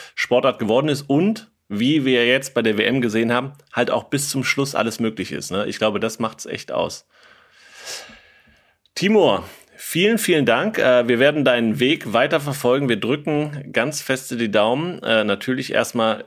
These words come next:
die Gesundheit, äh, steht an erster Stelle. Bleib gesund, bleib fit. Ähm, wir schauen uns natürlich die, ähm, Heim-Europameisterschaft an. Auch hier, kauft Tickets da draußen. Geht nach Mönchengladbach in den Hockeypark. Ähm,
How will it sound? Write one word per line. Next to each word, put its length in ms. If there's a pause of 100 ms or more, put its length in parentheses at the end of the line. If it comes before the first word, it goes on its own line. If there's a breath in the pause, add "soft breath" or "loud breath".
die 220
Gesundheit, 680
äh, 320
steht 240
an 100
erster 280
Stelle. 420
Bleib 260
gesund, 400
bleib 280
fit. 400
Ähm, 420
wir 460
schauen 320
uns 180
natürlich 540
die, 240
ähm, 420
Heim-Europameisterschaft 1600
an. 440
Auch 160
hier, 340 (400)
kauft 320
Tickets 480
da 140
draußen. 600
Geht 200
nach 120
Mönchengladbach 720
in 120
den 120
Hockeypark. 600
Ähm, 400